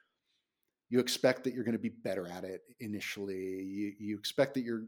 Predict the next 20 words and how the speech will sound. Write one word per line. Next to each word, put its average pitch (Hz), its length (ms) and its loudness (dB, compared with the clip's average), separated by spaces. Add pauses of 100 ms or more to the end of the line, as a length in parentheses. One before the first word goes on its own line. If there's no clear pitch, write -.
(160)
gonna 113 160 0
be 113 100 -2
able 107 140 2
to 104 60 -4
prevent 107 400 -2
people 110 240 -8
from 104 180 -8
tapping 104 440 -2
you 101 200 -4
out. 92 300 -14 (460)
Sometimes 175 680 4 (140)
people 139 280 2
that 110 120 4
are 107 260 4
really 127 420 6
good 113 140 8
athletes 113 500 2
in 104 100 0
other 127 220 6
realms, 107 560 -2